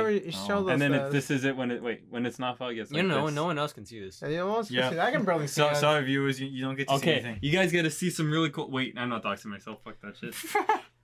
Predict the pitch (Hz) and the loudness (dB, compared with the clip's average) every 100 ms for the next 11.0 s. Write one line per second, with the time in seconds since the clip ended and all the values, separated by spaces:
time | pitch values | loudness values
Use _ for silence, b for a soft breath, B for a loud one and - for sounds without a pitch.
0 | _ - 180 226 214 143 - 190 202 - | _ -2 2 2 0 -6 -2 0 0 0
1 | 254 226 202 170 143 226 175 190 160 202 | 2 2 2 2 0 0 0 0 2 4
2 | 294 - 208 302 170 - 190 151 220 170 | 2 0 0 0 -2 0 0 2 2 2
3 | 185 240 202 202 202 196 220 233 233 165 | 0 -2 -2 -2 -2 -4 0 0 0 -2
4 | 170 - _ _ B B - 175 135 143 | -4 -6 _ _ B B -2 2 4 4
5 | 147 147 135 143 120 120 120 - - 113 | 4 6 4 2 -2 -2 -6 -6 -4 -4
6 | - 107 113 95 98 170 165 160 131 131 | -6 -12 -10 -10 -6 -2 0 0 -2 -2
7 | 202 190 185 175 180 175 160 143 - 170 | 2 4 4 4 4 4 2 -4 -12 -8
8 | 165 214 226 226 208 180 180 175 214 214 | 0 0 2 0 0 -2 0 0 0 0
9 | 233 196 165 156 - 147 143 175 180 180 | -2 0 0 0 -2 0 2 2 2 0
10 | 196 175 151 139 131 127 120 107 95 | -4 -6 -8 -4 -4 -6 -10 -10 -12